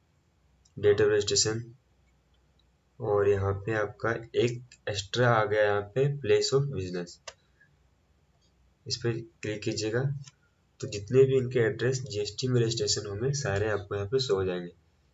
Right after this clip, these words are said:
जैसे मैंने अभी without login किया था तो एक ही address शो हो रहा था, अभी login करने के बाद कर रहा हूँ तो इनके दो address show हो रहे हैं। तो without login और lॉगिन में ये डिफरेंट है। तो इस तरह से आप जीएसटी को search कर सकते हैं, then किसी भी जीएसटी number से सारी information आप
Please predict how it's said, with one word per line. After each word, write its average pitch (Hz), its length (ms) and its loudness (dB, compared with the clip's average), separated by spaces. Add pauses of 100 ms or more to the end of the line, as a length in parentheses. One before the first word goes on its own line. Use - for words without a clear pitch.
(180)
जैसे 101 200 -2
मैंने 117 240 0
अभी 117 140 0
without 110 420 0
login 104 260 -2
किया 101 140 -2
था 117 160 -4
तो 131 200 -2
एक 101 180 -8
ही 110 120 -2
address 104 260 0
शो 101 140 0
हो 98 140 0
रहा 98 140 0
था, 120 140 -4 (840)
अभी 107 160 -2
login 110 300 0
करने 110 220 -2
के 110 120 -2
बाद 101 240 2
कर 101 120 0
रहा 104 120 -2
हूँ 123 60 -4
तो 117 60 -2
इनके 120 240 -2
दो 107 220 2
address 120 360 0 (360)
show - 180 -2
हो 85 140 -2
रहे 82 120 -8
हैं। 80 120 -18 (920)
तो 110 100 -2
without 107 440 0
login 113 400 -2
और 101 160 -2
lॉगिन 101 300 -2
में 113 100 -4
ये 107 120 -2
डिफरेंट 101 440 -4 (640)
है। 85 220 -10 (960)
तो - 140 -8 (180)
इस 120 200 -4
तरह 107 140 -4
से 101 160 -6
आप 107 160 -6
जीएसटी 98 440 -4
को 113 180 -8
search 95 280 -8
कर - 160 -8
सकते - 380 -8
हैं, 113 160 -4
then 104 280 -2
किसी 117 260 -6
भी 117 120 -4
जीएसटी 98 400 -6
number 95 220 -8
से - 120 -12
सारी 92 260 -8
information 92 540 -8
आप 123 180 -8